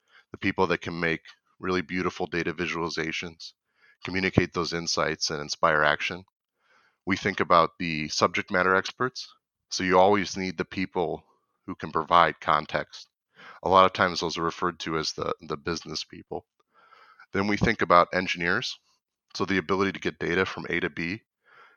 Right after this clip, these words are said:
This is probably the most underrepresented group of people at Cargill. Uh, typically the work they do isn't, isn't seen or, uh, necessarily noticed. So these are the people that can kind of speak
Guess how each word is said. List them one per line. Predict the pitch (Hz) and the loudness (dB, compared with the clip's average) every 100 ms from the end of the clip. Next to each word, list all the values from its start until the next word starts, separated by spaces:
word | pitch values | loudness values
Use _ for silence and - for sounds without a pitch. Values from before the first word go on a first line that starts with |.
| _ | _
This | 92 - | -2 0
is | 101 | 2
probably | - 123 107 101 | 4 4 4 2
the | 90 | 0
most | 90 92 87 | 0 0 0
underrepresented | - 98 90 90 - 87 85 90 90 78 - _ _ | -2 -2 2 0 0 -2 0 0 0 -4 -18 _ _
group | - 98 - | -10 -8 -8
of | 80 | -12
people | - 87 87 80 | -10 -8 -4 0
at | 80 - | -2 2
Cargill. | 90 87 87 78 - _ _ - - _ - | 4 4 2 -2 -6 _ _ -20 -20 _ -4
Uh, | 78 | -2
typically | - 110 110 98 | 0 -2 -2 -2
the | 90 | 0
work | 87 90 - | 2 2 0
they | 92 | -4
do | 80 85 82 - | -2 -2 -2 -2
isn't, | 95 95 92 - _ _ | -4 -2 -6 -8 _ _
isn't | 104 92 - | -6 -4 -6
seen | - 104 110 123 | -6 -4 -4 -2
or, | 80 82 80 71 - 98 | 0 2 2 0 -8 -2
uh, | 85 80 78 - _ _ - - _ | 2 2 0 -4 _ _ -20 -20 _
necessarily | 98 95 95 - 92 90 87 | 0 0 0 2 4 4 2
noticed. | 80 80 87 107 - - - - | 0 0 2 0 -2 -10 -16 -18
So | - 87 | -10 -4
these | 82 104 | -2 0
are | 104 | 0
the | 104 | -2
people | - 101 92 | -4 -4 -2
that | 82 82 | 0 -2
can | - | -4
kind | 80 90 | -6 -4
of | 85 | -4
speak | - 95 | -6 -10